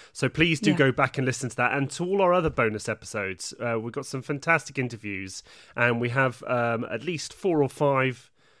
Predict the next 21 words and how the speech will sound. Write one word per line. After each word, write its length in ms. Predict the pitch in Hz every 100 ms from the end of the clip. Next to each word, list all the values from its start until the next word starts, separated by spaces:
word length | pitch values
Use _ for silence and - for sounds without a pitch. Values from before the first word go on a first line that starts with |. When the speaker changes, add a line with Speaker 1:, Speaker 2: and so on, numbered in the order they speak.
| _
Speaker 1:
more 540 | 131 143 139 135 135 135 -
in 220 | 131 123
the 100 | 120
pipeline 640 | - 147 - 156 185 233
coming 400 | - 160 143 147
up. 220 | 180 -
Speaker 2:
Yeah, 120 | - 254 247
Speaker 1:
So 40 |
Speaker 2:
we 60 | 139
Speaker 1:
fingers 360 | - - 226 190
Speaker 2:
do. 140 | 247
Speaker 1:
crossed 240 | 120 - -
people 260 | 127 131
are 40 | 123
gonna 220 | 127 120
enjoy 420 | 117 113 123 117
those, 420 | 110 107 104 104
and, 300 | 113 104 101 98
um, 300 | 113 101 98 98 - - -
they'll 160 | 120
add 200 | 113 117